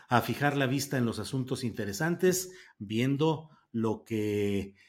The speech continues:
eh, está en el trasfondo y no solamente lo que está en la superficie.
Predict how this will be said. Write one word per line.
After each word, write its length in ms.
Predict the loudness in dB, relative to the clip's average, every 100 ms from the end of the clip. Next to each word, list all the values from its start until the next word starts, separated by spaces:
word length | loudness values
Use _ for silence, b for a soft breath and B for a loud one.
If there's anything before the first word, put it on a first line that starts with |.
| _ -8
eh, 480 | -4 0 0 0 0
está 300 | -2 0 2
en 100 | 2
el 140 | 0
trasfondo 520 | -4 -8 -4 -2 0
y 60 | 0
no 100 | -2
solamente 520 | -2 -2 0 -2 -4
lo 140 | -8 -10
que 80 |
está 180 | -12 -8
en 80 | -6
la 80 | -8
superficie. 640 | -12 -16 -20 -16 -16 -16